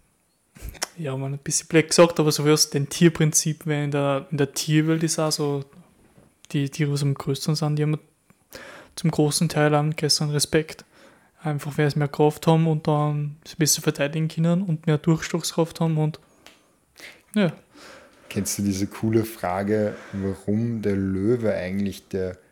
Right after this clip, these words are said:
Speaker 2: König des Dschungels ist?
Speaker 1: Ich meine, die Frage, die hab ich mir schon gestellt, aber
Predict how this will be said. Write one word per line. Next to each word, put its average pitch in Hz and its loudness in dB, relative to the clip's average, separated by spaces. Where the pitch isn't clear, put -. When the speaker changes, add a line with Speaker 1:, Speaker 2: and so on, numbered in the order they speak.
Speaker 2:
König 104 -4
des - -12
Dschungels 101 -2
ist? - -8
Speaker 1:
Ich 170 0
meine, 156 4
die 156 0
Frage, 151 2
die - 0
hab 151 4
ich 151 0
mir 147 0
schon - -4
gestellt, 160 4
aber 147 2